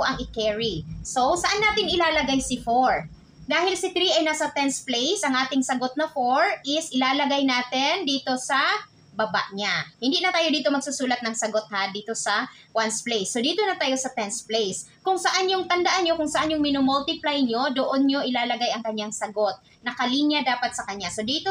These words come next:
tayo nakalinya kay three. So, twenty-four, carry two. So, i-carry natin si two.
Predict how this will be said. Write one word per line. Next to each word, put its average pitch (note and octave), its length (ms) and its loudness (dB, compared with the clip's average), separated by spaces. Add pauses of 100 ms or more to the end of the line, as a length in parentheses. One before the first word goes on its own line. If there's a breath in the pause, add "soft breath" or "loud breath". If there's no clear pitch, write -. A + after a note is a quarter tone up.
tayo B3 320 0
nakalinya A#3 560 -2
kay B3+ 400 -2 (320)
three. A3 400 -2 (480)
So, C#4 480 -2
twenty-four, A#3 960 -2 (240)
carry A#3+ 480 0
two. A3+ 400 0
So, A3 160 -8
i-carry C#4+ 320 0
natin D#4+ 320 -2
si C4 160 -4
two. G3 320 -8